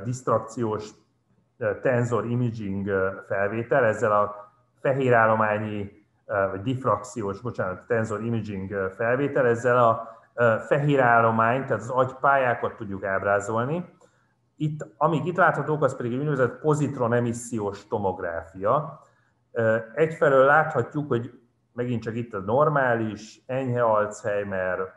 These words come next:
késői Alzheimer, hogyha beadunk egy olyan rádióligandot,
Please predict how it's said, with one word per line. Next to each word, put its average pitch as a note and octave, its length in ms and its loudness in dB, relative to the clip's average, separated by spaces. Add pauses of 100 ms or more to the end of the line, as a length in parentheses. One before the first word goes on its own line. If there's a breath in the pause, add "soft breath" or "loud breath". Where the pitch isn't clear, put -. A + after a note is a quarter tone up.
(140)
késői B2+ 540 -6
Alzheimer, B2+ 800 -2 (260 loud breath)
hogyha A#2+ 220 -2
beadunk B2+ 500 2
egy B2 120 -4
olyan A#2 600 -2 (260)
rádióligandot, A2 1400 0